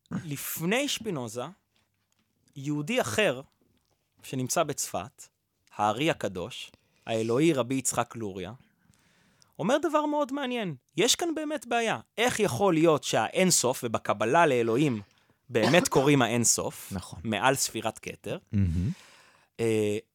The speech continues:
Speaker 1: איך יכול להיות שהאינסוף הזה הוציא מעצמו משהו, ובעצם הגביל את עצמו?
Speaker 2: והפך להיות חיצוני אליו.
Speaker 1: בדיוק, ועכשיו יש משהו שהוא לא אלוהים. ואגב, אם אתה מסתכל על סיפורי התנ"ך,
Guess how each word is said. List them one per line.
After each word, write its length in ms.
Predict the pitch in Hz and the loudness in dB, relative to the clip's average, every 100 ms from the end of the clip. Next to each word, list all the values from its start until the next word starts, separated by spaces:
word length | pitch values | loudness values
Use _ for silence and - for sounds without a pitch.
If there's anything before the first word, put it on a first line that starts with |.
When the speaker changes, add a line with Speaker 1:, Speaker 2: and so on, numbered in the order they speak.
| _ - | _ 0
Speaker 1:
איך 160 | 240 247 | 2 2
יכול 240 | 214 233 | 2 2
להיות 160 | 226 - | 2 2
שהאינסוף 580 | 160 190 - 254 262 | 0 2 2 0 0
הזה 240 | 269 151 - - | -2 -2 -6 -6
הוציא 420 | - 170 - 302 349 | -6 2 4 4 4
מעצמו 500 | 285 - - 151 131 | 2 2 0 0 0
משהו, 440 | 113 120 - 226 - - _ _ _ _ - | -2 -2 -6 -8 -12 -20 _ _ _ _ -8
ובעצם 440 | 127 170 202 277 | 0 0 0 0
הגביל 320 | 240 160 330 392 | 0 4 4 4
את 60 | - | 0
עצמו? 280 | - - 90 _ _ - | -4 -6 -10 _ _ 0
Speaker 2:
והפך 380 | 107 - 107 120 | 2 4 4 4
להיות 140 | 110 | 4
חיצוני 520 | - - 117 110 113 | 4 6 6 6 4
אליו. 200 | 82 76 127 | 2 0 2
Speaker 1:
בדיוק, 320 | 185 359 - | 6 6 6
ועכשיו 440 | 131 - 262 330 262 | 2 2 4 4 2
יש 320 | 135 156 - 185 | -2 -2 -2 0
משהו 440 | 127 - 110 165 _ _ | 0 0 -6 -8 _ _
שהוא 280 | - 170 156 | -2 0 4
לא 180 | 233 320 | 6 8
אלוהים. 260 | 302 156 117 | 10 8 6
ואגב, 320 | 117 185 226 | 2 4 2
אם 80 | 147 | 0
אתה 120 | 123 | -4
מסתכל 340 | 123 - - 220 | -6 -6 -6 -4
על 140 | 285 | -4
סיפורי 400 | - - 135 196 | -6 -6 -2 -2
התנ"ך, 580 | - - 208 262 - | 0 -2 -2 -6 -8